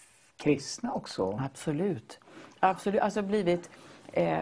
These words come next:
Speaker 2: man, man har förstått att det, det finns en... Vi ber ju, avslutar varenda samtal så a-, avslutar vi med en bön. Det vet man inte alltid när man kommer,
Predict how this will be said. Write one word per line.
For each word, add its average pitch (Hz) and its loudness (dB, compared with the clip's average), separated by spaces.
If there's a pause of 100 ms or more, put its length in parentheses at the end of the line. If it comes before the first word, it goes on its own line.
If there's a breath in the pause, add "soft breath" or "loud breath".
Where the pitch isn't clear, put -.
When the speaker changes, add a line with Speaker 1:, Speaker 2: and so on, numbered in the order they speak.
Speaker 2:
man, 196 2
man 214 2
har 214 2
förstått 214 -2
att 180 0
det, 180 4
det 175 2
finns 160 0
en... 160 0
Vi 180 4
ber 208 4
ju, 202 0
avslutar 175 0
varenda 180 2
samtal 175 -2
så 170 -4
a-, 180 2 (120)
avslutar 165 0
vi 156 0
med 147 0
en 139 0
bön. 170 0 (400 loud breath)
Det 151 2
vet 147 2
man 185 2
inte 170 2
alltid 143 0
när 147 2
man 156 2
kommer, 165 4